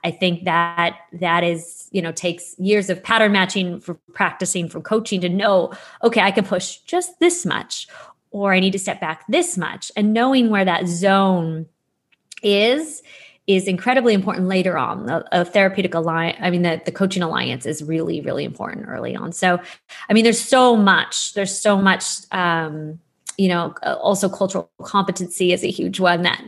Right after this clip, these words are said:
that, um, looking into more and more with the literature. But, um,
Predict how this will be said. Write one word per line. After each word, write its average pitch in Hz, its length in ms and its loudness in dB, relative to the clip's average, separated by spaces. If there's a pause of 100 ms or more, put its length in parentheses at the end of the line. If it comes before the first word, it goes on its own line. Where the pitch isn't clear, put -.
that, - 340 -2
um, 160 540 -2
looking 190 400 2
into 175 260 0
more 170 180 -2
and 170 80 -2
more 170 160 -4
with 175 140 -6
the 170 100 -2
literature. 165 560 -2
But, 165 320 -4
um, 160 440 -4